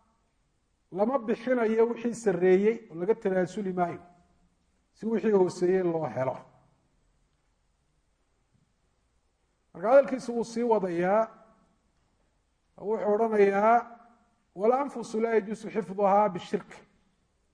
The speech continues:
ولأن يموت المرء وهو على التوحيد خير له من أن يعافى وقد أشرك بالله عز وجل."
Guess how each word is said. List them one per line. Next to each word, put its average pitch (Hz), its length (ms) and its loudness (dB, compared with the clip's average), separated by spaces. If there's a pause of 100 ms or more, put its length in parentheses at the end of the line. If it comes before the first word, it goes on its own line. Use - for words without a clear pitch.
(1000)
ولأن 214 440 -2
يموت 240 380 -2
المرء 220 360 0
وهو 214 400 2
على 202 220 0
التوحيد 208 540 -2
خير 208 340 -2
له 208 160 0
من 202 140 -2
أن 214 180 0
يعافى 185 340 -2
وقد 185 220 -6
أشرك 190 360 -6
بالله 180 240 -6
عز 151 280 -6
وجل." 135 260 -16